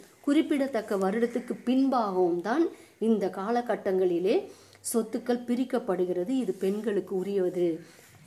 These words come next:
பெண்களுக்கு உரியது அல்ல, சட்டம் இல்லை என்று சொல்லப்படுகிற சட்டங்கள் வகுக்கப்பட்டது. ஆனால் அந்த நாட்களிலே என்னாகமம் இருபத்தி ஏழு ஏழிலே செலோப்பியா பித்தியான்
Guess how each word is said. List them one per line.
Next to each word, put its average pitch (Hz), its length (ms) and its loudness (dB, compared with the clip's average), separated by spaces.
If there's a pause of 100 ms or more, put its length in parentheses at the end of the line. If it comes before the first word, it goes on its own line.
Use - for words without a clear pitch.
(140)
பெண்களுக்கு 233 720 4
உரியது 220 480 4
அல்ல, 202 600 2
சட்டம் 196 560 -4
இல்லை 226 260 0
என்று 196 320 2
சொல்லப்படுகிற 196 580 0
சட்டங்கள் 202 640 0
வகுக்கப்பட்டது. 202 920 -2 (460)
ஆனால் 202 600 0 (340)
அந்த 240 440 -2
நாட்களிலே 180 880 2 (340)
என்னாகமம் 214 800 4 (260)
இருபத்தி 262 540 0
ஏழு 185 280 4 (100)
ஏழிலே 196 580 2 (640)
செலோப்பியா 240 680 2 (340)
பித்தியான் 190 440 4